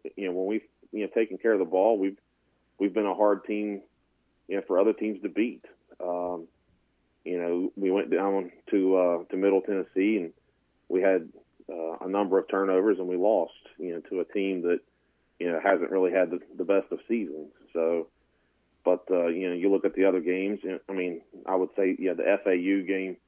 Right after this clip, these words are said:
specifically, you know, that was a game where we took care of the ball and,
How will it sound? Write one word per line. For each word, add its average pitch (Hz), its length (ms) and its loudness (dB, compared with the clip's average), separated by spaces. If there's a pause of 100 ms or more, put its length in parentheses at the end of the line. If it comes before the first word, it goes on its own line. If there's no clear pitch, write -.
(420)
specifically, 104 880 0
you - 100 -10
know, 90 80 -6
that 92 160 2
was 95 100 -2
a 92 60 -2
game 98 220 -4
where 98 100 -2
we 92 80 -2
took 95 240 -4
care 101 100 0
of 95 60 2
the 90 60 0
ball 92 400 0
and, 87 100 -10